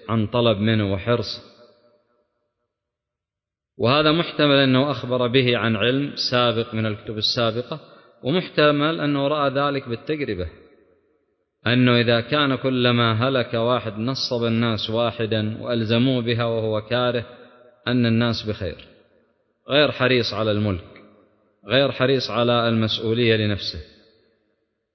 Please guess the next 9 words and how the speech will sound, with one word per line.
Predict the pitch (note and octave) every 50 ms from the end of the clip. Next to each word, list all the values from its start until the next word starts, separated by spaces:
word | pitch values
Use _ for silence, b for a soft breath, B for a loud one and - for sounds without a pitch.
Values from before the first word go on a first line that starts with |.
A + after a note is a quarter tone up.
| _ -
فأما | A2+ G#2+ A2+ B2+ C3 A#2+ A#2 A2+ A2+ A#2 B2+ C#3 - - - - - - - - - - _ _ _ _ _ _ _ _ _ _ _ _ _ _ _ _ _ _ _ _ _ -
إذا | G#2+ G#2 G#2+ G#2+
كانت | F#2+ - A#2 A#2 A#2+ A#2 A2+ G2+ - -
بالسيف | G#2 G#2 - - - A#2 A2+ A2+ G#2+ G2 D2+ C#2+ - - - - - - - _ _ _ _ _ _ _ _ _ _ _ _ _ _ _ _ _ _ _ _ _ _ _ -
فإن | G#2+ G#2 A2 A#2 A2+ A2 G#2+ G#2 G#2
الملوك | G#2+ G#2+ G#2 G#2 G#2 G#2 G#2 G#2 G#2 G#2+ A2 A2+ G#2+ G2+
حينئذ | - - - G#2+ G#2+ G#2 G#2 F#2+ G2+ A2
يغضبون | C#3 C#3+ C3+ A#2 G2+ F#2 F#2+ G2 G2+ G2+ A2 G#2+ F#2+ E2+
لأنفسهم. | E2+ E2 E2+ F2 F2 - F#2+ - - E2+ F2 E2+